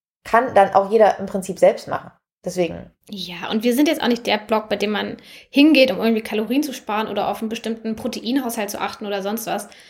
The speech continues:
Speaker 2: Wir wollen ja eigentlich nur coole vegane Rezepte machen und fertig. Also,
Speaker 1: Ja,
Speaker 2: ja.
Speaker 1: dadurch, dass wir leider auch nicht so richtig darauf achten,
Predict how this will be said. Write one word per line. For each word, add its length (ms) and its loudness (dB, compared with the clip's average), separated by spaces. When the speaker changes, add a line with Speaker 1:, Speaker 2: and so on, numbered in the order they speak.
Speaker 2:
Wir 100 -6
wollen 160 6
ja 80 4
eigentlich 240 2
nur 460 0
coole 480 2
vegane 300 2
Rezepte 260 -4
machen 280 -2
und 280 -6
fertig. 500 -6
Also, 320 2
Speaker 1:
Ja, 280 -2
Speaker 2:
ja. 80 -6
Speaker 1:
dadurch, 200 6
dass 220 2
wir 140 4
leider 300 6
auch 140 4
nicht 180 -4
so 80 -2
richtig 260 -4
darauf 320 0
achten, 480 -6